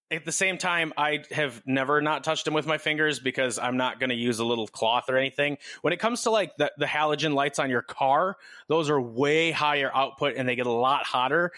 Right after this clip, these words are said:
So that does cause a huge issue and it'll shatter 'em pretty quick.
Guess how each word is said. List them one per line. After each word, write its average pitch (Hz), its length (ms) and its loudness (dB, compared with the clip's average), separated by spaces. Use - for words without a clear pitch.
So 143 300 2
that 147 220 0
does 139 240 2
cause 151 260 0
a 151 40 -2
huge 165 280 0
issue 175 300 2
and 135 100 2
it'll 123 180 -2
shatter 131 360 2
'em 147 100 0
pretty 156 180 -2
quick. 190 320 0